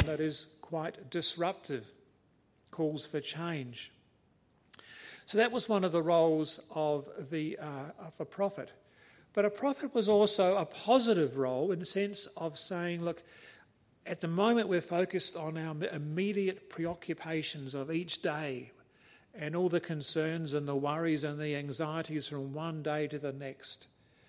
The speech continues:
But the role of the prophet was to open up a much bigger vista, a much bigger horizon, and saying, "What lies ahead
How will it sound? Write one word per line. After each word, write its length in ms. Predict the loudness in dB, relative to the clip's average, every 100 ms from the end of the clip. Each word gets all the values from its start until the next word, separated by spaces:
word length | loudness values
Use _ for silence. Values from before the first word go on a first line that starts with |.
| -20 -20 -20 _ -4
But 80 |
the 100 | 0 4
role 200 | 4 4
of 60 |
the 80 | 0
prophet 380 | -2 -4 -2 -2
was 160 | -2 -2
to 120 | -4
open 280 | 0 0 0
up 220 | -4 -6
a 80 | -10
much 360 | -8 -8 -8 -10 -12 -10
bigger 400 | -8 -2 -2 -2
vista, 500 | 0 0 0 -6 -12 -16 -18 -10
a 60 |
much 260 | -8 -8 -6
bigger 280 | -4 -2 -2
horizon, 720 | -4 -6 -8 -6 -8 -10 -14 -16
and 160 | -12 -6
saying, 440 | -6 -4 -6 -8 -12 -20 -18
"What 400 | -8 -2 -2 -2
lies 520 | 0 0 2 2 2 0
ahead 680 | -4 -6 -6 -2 -2 -4